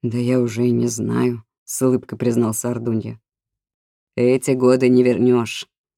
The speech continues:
Пойми, ты выполнил свой долг, ты сделал свою работу.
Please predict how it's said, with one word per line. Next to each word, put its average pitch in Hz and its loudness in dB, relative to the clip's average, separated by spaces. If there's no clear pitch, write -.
Пойми, 165 2
ты 202 0
выполнил 139 2
свой 127 0
долг, 104 -4
ты 202 2
сделал 208 2
свою 180 4
работу. 120 -2